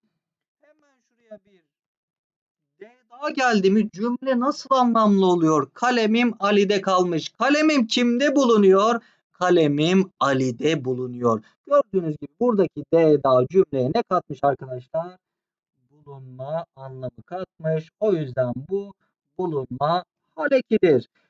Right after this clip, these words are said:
Şimdi en son kimde kalmıştık? Kim gol atmıştı? Efendim?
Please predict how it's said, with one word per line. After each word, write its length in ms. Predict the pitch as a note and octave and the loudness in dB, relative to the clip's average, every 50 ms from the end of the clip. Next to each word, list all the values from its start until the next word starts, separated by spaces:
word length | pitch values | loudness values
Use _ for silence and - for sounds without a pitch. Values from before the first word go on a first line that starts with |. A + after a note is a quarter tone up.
| _ _ | _ _
Şimdi 280 | _ A#3+ - C4 B3+ | _ -4 0 2 2
en 180 | A#3 A3+ A#3 A#3 | 2 4 2 0
son 260 | A3+ A3+ B3 B3+ B3 | 0 0 2 2 2
kimde 320 | A3+ - C4+ _ _ C4+ B3+ | 0 -2 -10 _ _ -6 -4
kalmıştık? 760 | C4 B3 A#3 A3 G3 F#3 F3+ - - B3+ C4 - - - _ _ _ _ _ _ _ _ _ _ _ _ _ _ _ | -2 0 4 4 4 2 2 0 -2 -2 -2 -2 -8 -20 _ _ _ _ _ _ _ _ _ _ _ _ _ _ _
Kim 240 | _ - A3 A#3 A#3 | _ 2 4 6 6
gol 140 | A3 G#3+ G#3+ | 6 6 4
atmıştı? 680 | G#3+ F#3+ F#3+ - F#3+ F3+ E3+ - _ A3 A#3+ C4 C4+ _ _ _ _ _ _ _ _ _ _ _ _ _ _ _ _ _ _ _ _ _ _ _ _ _ _ _ _ _ _ _ _ _ _ _ _ _ _ _ _ _ _ _ _ - | 2 0 0 0 -2 -2 -2 0 _ 0 0 0 0 _ _ _ _ _ _ _ _ _ _ _ _ _ _ _ _ _ _ _ _ _ _ _ _ _ _ _ _ _ _ _ _ _ _ _ _ _ _ _ _ _ _ _ _ -10
Efendim? 520 | C3 B2+ - E3 E3+ - - G#3+ C#4+ | -10 -10 -10 -14 -14 -6 -4 -6 -6